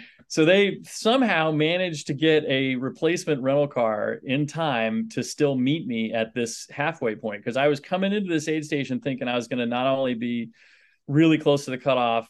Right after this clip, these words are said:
and, and my brain was fried and I didn't wanna run anymore, but that I would have to do all of this stuff that I wanted to do myself.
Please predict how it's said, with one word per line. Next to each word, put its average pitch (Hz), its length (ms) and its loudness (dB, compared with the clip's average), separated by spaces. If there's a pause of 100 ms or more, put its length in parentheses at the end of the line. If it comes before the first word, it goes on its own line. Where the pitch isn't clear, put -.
and, 110 480 -4 (280)
and 113 300 -2
my 110 160 0
brain 127 320 0
was 117 160 -2
fried 117 340 2
and 113 140 0
I 113 40 2
didn't 117 200 -4
wanna 113 220 0
run 127 200 0
anymore, 113 600 -4 (320)
but 131 160 2 (220)
that 123 140 2
I 123 100 4
would 117 100 0
have 120 120 -2
to 123 80 -6
do 127 280 0
all 120 260 4
of 110 80 -2
this 113 200 -2
stuff 123 260 -4
that 117 100 2
I 113 60 4
wanted 117 220 2
to 110 80 0
do 113 140 -4
myself. 107 540 -4